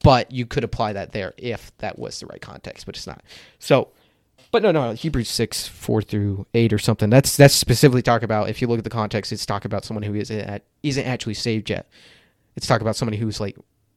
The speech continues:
on the verge or right there, but then say, "Nah, I'm good."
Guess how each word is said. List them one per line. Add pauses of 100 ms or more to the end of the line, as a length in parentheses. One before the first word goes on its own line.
(100)
on
the
verge
or
right
there,
but
then
say,
"Nah,
I'm
good."